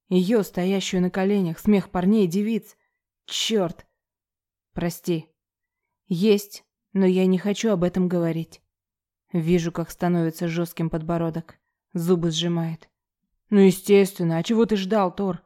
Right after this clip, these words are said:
Что она вот так вот сразу и растает? Почему? Потому что ты ее из-под тачки вытащил?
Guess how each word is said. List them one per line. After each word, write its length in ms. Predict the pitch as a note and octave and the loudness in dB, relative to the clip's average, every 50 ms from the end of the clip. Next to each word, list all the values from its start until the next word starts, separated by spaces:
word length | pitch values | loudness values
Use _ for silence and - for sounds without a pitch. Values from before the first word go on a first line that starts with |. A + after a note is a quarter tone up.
| _ _ _ _ _ _ _ _ | _ _ _ _ _ _ _ _
Что 220 | - - - F#3 | -10 -2 2 2
она 160 | F#3 F#3+ F#3+ | 4 4 2
вот 200 | F3+ F#3 F#3 F#3 | 2 0 -2 -2
так 220 | - A3 G#3 G#3 - | -2 -2 -2 0 -2
вот 140 | F3 E3+ - | -4 -4 -4
сразу 360 | - G3+ G3 G3 F#3+ F3+ F3+ | -2 -2 0 0 0 0 0
и 40 | F3 | 0
растает? 600 | F3 F3+ F3+ - - A3 G#3 F#3+ E3+ - _ _ _ _ _ _ _ _ _ | -2 -2 -4 -4 -2 -2 -2 -2 -4 -6 _ _ _ _ _ _ _ _ _
Почему? 580 | F#3 F3+ - - G#3+ G#3+ G#3+ G#3 G3+ D#3+ C#3 - _ _ _ _ _ _ _ _ _ _ _ _ _ _ | -6 -4 0 2 4 4 6 4 4 2 -2 -8 _ _ _ _ _ _ _ _ _ _ _ _ _ _
Потому 300 | - F#3 E3 F3 F3 F3+ | -8 -2 0 2 2 2
что 180 | E3 - F#3+ | 2 0 -2
ты 140 | E3 - F#3 | -2 2 2
ее 320 | F#3+ G#3 G#3 G#3 G3+ G3+ G3 | 2 4 4 4 4 6 4
из-под 360 | G3 F#3+ - - G3+ G3 G3 | 4 2 0 -2 -4 -2 0
тачки 320 | - C4 C#4 - - C4+ | -2 -2 -2 -2 -2 0
вытащил? 500 | A#3+ G#3 G3 F#3 E3+ - - E3+ D#3+ - | 0 2 0 0 -2 -4 -6 -8 -10 -10